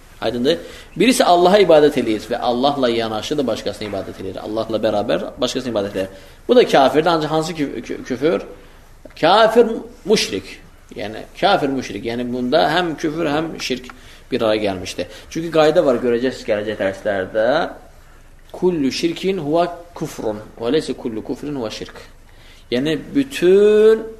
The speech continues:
şirklər küfür sayılır. Ancaq bütün küfürlər şirk deyil, yəni. Misal, yəni, şirk nəticə etibarilə küfürdür. Şərik qoşmaq Allaha, misal gətirək, misal üçün şirk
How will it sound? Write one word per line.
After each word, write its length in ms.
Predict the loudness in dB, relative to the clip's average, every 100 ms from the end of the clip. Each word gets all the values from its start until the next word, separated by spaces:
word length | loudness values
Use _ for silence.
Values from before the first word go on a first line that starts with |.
| -20 -12
şirklər 840 | -6 -4 -4 0 4 8 8 6 0 -10 -20 -16 -8
küfür 240 | -4 -2
sayılır. 400 | -2 -6 -6 -12 -14 -20 -20 -20 -20 -18 -10
Ancaq 240 | -6 -4
bütün 240 | -6 -6 -8
küfürlər 440 | -8 -8 -4 -4
şirk 280 | -4 -10 -6
deyil, 220 | -6 -6 -10
yəni. 180 | -14 -20 -20 -20 -20 -20 -20 -20 -20 -20 -20 -20 -20 -20
Misal, 320 | -14 -10 -4
yəni, 320 | -2 0 -2 -6 -12 -8
şirk 340 | 2 2 4
nəticə 440 | 2 4 4 6 6 6 2
etibarilə 380 | -2 0 0 0 -4
küfürdür. 460 | -8 -8 -8 -10 -14 -20 -20 -20 -20 -20 -20 -20 -20 -20 -20 -20 -20 -20 -20 -18
Şərik 300 | -6 -6 -4
qoşmaq 380 | -6 -8 -8 -8 -8
Allaha, 440 | -8 -10 -8 -6 -8 -10 -12
misal 260 | -4 -2
gətirək, 420 | -2 -4 -4 -4 -6
misal 120 | -8
üçün 160 | -8
şirk 200 | -8 -10